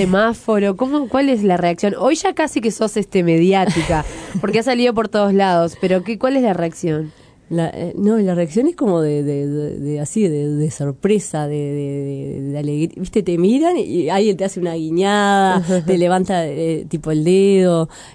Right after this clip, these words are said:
Speaker 2: este, como que tal, le, le, no sé, le, les gustó la idea.
Speaker 1: Bien, ¿y te frenan en la calle para comprar o vos solamente a pedidos?
Speaker 2: Eh, me han frenado para comprar y he parado, y en principio voy a pedir, eh,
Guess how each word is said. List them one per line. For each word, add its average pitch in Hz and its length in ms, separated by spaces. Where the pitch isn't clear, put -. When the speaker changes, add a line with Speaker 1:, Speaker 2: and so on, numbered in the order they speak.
Speaker 2:
este, 156 600
como 151 220
que 147 160
tal, 277 240
le, 139 240
le, 139 220
no 160 120
sé, 254 180
le, 139 200
les 143 160
gustó 139 300
la 156 100
idea. 139 460
Speaker 1:
Bien, 170 200
¿y 170 80
te 170 140
frenan 226 300
en 202 60
la 175 100
calle 190 200
para 175 200
comprar 175 480
o 208 100
vos 196 160
solamente 190 400
a 185 60
pedidos? 165 640
Speaker 2:
Eh, 160 760
me 180 120
han 233 80
frenado 202 480
para 147 220
comprar 156 440
y 160 60
he 156 60
parado, 165 600
y 165 300
en 170 200
principio 208 500
voy 170 240
a 196 60
pedir, 180 420
eh, 143 420